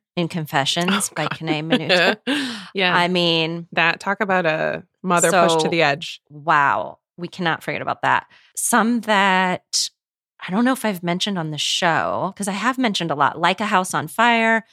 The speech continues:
Speaker 2: Mm.
Speaker 1: Loved that. Oh, such, like, love that book.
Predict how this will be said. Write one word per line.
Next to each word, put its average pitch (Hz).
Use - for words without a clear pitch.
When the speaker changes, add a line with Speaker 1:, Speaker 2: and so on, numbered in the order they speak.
Speaker 2:
Mm. 180
Speaker 1:
Loved 175
that. 135
Oh, 170
such, -
like, 170
love 185
that 160
book. -